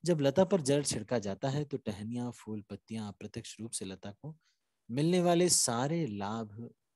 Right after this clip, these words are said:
प्राप्त करती हैं, किंतु लता की जड़ में डाला गया जल जितना प्रभावशाली होता है,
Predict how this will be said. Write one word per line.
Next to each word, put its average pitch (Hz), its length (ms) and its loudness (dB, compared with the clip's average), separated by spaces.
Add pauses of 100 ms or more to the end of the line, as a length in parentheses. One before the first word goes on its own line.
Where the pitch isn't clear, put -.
प्राप्त 110 460 -12
करती 90 380 -14
हैं, - 180 -20 (1120)
किंतु 202 300 2
लता 107 520 -2 (220)
की 113 120 -4
जड़ 123 280 0
में 101 300 -8
डाला 107 260 -6
गया 101 260 -8
जल 113 360 -4 (520)
जितना 156 260 -4
प्रभावशाली 117 600 -2
होता 107 260 -10
है, 123 220 -8